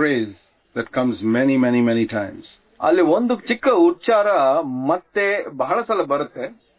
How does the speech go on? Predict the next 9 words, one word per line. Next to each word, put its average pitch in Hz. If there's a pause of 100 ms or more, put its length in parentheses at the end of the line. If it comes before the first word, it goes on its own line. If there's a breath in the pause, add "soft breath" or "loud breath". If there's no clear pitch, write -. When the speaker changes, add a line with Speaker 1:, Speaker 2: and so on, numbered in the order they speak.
(200)
Speaker 2:
ಮತ್ತೆ 147
ಮತ್ತೆ. -
Speaker 1:
I 127
want 156
you -
to 117
see 127
that. 92 (920)
Speaker 2:
ಅದನ್ನ 180